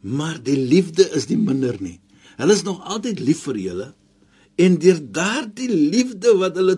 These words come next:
toon nog altyd deur jou moeder, moet jy nog altyd respek. Want ikramu sadiqihima is to be generous and respect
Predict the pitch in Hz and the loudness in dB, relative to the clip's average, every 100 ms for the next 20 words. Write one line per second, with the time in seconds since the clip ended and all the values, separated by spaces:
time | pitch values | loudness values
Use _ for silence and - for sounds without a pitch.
0 | - 247 247 196 - - 208 254 226 208 | -2 -6 -4 -4 -6 -10 -4 -4 0 -2
1 | 170 160 262 440 381 269 247 233 214 - | -2 -2 4 6 6 4 0 -2 -4 -6
2 | _ _ _ _ 123 104 123 117 107 104 | _ _ _ _ -8 0 0 0 -6 -6
3 | 127 185 139 117 - - 82 _ _ _ | -4 -2 -4 -8 -10 -12 -14 _ _ _
4 | _ - 143 127 104 _ _ _ _ - | _ -6 -4 -4 -10 _ _ _ _ -8
5 | 120 - 123 196 247 220 185 143 135 - | -8 -4 0 4 4 4 2 2 -2 -2
6 | 123 98 92 110 _ _ _ _ _ - | -4 -4 -10 -14 _ _ _ _ _ -6
7 | 123 - 143 113 120 - 151 220 202 196 | -4 -4 -6 -4 -6 0 2 4 6 4
8 | - 156 131 123 - - 240 220 - | 2 -4 0 0 -2 -4 -4 -4 -6